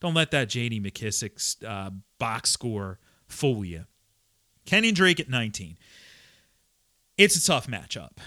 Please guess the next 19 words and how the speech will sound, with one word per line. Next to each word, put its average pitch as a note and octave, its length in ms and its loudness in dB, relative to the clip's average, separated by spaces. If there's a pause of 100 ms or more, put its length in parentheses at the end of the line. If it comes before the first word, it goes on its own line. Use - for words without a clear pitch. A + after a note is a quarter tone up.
(140)
Seattle's E3+ 560 4
run C3+ 200 0
defense G#2+ 440 -4
is G2 140 -10
no G2+ 140 -6
joke, F2+ 340 -10
so G2 460 -6
he D3 160 -2
slides A2 360 -2
back F#2+ 280 -6
this - 180 -10
week. G2+ 260 -8
I C#3+ 140 4
have F#3+ 140 4
Justin E3 340 0
Jackson C3+ 460 0
at A2+ 100 -2
twenty. C#3 400 -2
I A#2 120 0